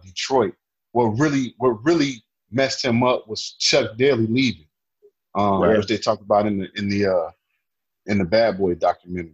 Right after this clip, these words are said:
Speaker 2: Mm-hmm.
Speaker 1: Now we're gonna get into some other stuff with Horace, a couple other players.
Speaker 2: I think
Speaker 1: Um,
Speaker 2: Steve Kerr get a moment too. They
Speaker 1: Steve
Speaker 2: talked about
Speaker 1: Kerr.
Speaker 2: Tony Kukoc. Like, I'm, I'm looking forward to all of that.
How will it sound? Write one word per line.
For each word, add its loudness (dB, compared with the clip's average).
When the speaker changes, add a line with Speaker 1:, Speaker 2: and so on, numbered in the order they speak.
Speaker 2:
Mm-hmm. -8
Speaker 1:
Now 2
we're -2
gonna 2
get 0
into -8
some 0
other 2
stuff 0
with -16
Horace, 0
a -18
couple 0
other 0
players. 0
Speaker 2:
I -4
think 0
Speaker 1:
Um, 0
Speaker 2:
Steve 2
Kerr 2
get 0
a 0
moment 0
too. 6
They 2
Speaker 1:
Steve -10
Speaker 2:
talked 0
about 2
Speaker 1:
Kerr. -4
Speaker 2:
Tony 0
Kukoc. 2
Like, 2
I'm, 0
I'm 0
looking -2
forward 0
to -12
all 0
of -10
that. -6